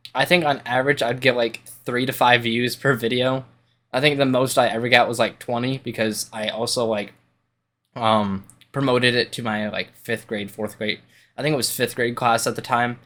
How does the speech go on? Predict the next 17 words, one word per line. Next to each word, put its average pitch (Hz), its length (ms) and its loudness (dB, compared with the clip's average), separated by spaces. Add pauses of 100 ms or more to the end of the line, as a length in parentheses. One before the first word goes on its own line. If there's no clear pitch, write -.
(460)
um, 104 500 -4 (420)
and 104 340 -8
some 107 180 -6
of 95 60 -10
them 101 200 -6
checked 107 260 -6
it 107 80 -4
out. 107 180 0 (540)
But 123 240 0 (420)
some 170 260 0
of 190 100 4
the 190 60 6
moments 147 640 4
I 117 140 0
do 135 240 0
remember 143 540 4
because 123 480 -2